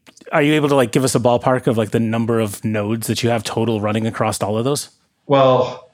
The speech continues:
Speaker 2: I don't have that at my fingertips, but I think, like, our smallest cluster has, like, thirty nodes and our largest has about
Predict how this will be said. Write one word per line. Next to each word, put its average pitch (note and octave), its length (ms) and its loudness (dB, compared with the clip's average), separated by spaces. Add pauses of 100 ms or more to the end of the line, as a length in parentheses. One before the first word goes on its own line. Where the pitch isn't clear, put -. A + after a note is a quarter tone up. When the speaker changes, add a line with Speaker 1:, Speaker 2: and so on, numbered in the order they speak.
(220)
Speaker 2:
I C#3+ 80 4
don't D#3 160 4
have C#3 200 2
that A2+ 180 4
at A#2 80 4
my A2 140 2
fingertips, A2 720 -2
but B2 140 2
I A#2+ 60 2
think, C#3 220 2
like, C3 160 4
our A#2 100 4
smallest A2+ 520 2
cluster A2+ 340 0
has, A2 180 0
like, G#2+ 220 -2
thirty A2 340 -2
nodes A#2+ 540 0
and G#2+ 100 -2
our G2+ 160 0
largest G#2 380 -4
has G#2+ 220 -4
about G#2 480 -8